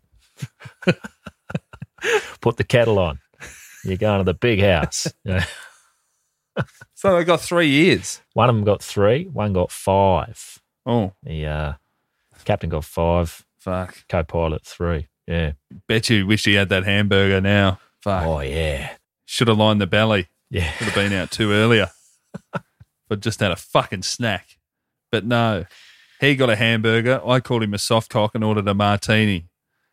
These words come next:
Speaker 2: And now I'm in here for an extra twenty-four months. <laughs>
Speaker 1: Yeah. Expensive joke. Um, the flight to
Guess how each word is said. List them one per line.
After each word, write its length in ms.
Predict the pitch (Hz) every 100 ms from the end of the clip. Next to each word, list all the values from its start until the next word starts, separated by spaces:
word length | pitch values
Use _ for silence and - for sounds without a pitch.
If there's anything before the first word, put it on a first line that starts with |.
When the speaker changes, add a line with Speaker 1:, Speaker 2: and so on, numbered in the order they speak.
| _ -
Speaker 2:
And 80 | 101
now 180 | 107 107
I'm 80 |
in 100 | 110
here 200 | 107 107
for 120 | 95 101
an 40 |
extra 260 | 104 - 107
twenty-four 460 | - 113 110 110 98
months. 460 | - - - - -
<laughs> 60 | - _ _ - 98
Speaker 1:
Yeah. 240 | 87 76 - - -
Expensive 500 | - - 98 85 78
joke. 360 | 82 85 80 - _ - - - - - _ _ -
Um, 320 | 95 85 73 - _ _ _ - _ _ _ _ - - -
the 420 | 190 _ _ -
flight 420 | - - 139 120 -
to 380 | 104 87 82